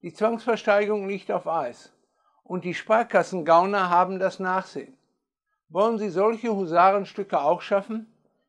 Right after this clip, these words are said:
Dann lassen Sie sich helfen von meinem Ratgeber Die Macht des Antrags.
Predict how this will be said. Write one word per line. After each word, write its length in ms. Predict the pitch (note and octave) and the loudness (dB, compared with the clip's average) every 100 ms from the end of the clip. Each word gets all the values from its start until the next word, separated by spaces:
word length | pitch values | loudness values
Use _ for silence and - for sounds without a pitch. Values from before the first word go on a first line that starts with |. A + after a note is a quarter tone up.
| _ | _
Dann 140 | G3 A3 | -4 -2
lassen 300 | A#3 A#3 G#3+ | -2 -4 -8
Sie 80 | |
sich 180 | G3+ F#3+ | -8 -4
helfen 400 | G3+ G#3 G3 D#3+ | 0 0 -2 -10
von 160 | D#3 D#3 | -8 -4
meinem 300 | D#3+ E3 D#3 | -4 -4 -4
Ratgeber 760 | E3 G3+ G3+ G#3 G3+ F#3+ F3+ - _ - | -2 -2 -4 -8 -4 -4 -4 -12 _ -14
Die 120 | C#3+ | -2
Macht 500 | F3 F#3+ - _ - | -2 -2 -10 _ -14
des 180 | F3 E3 | -10 -6
Antrags. 680 | E3+ F3 - B2+ _ _ | -6 -8 -12 -12 _ _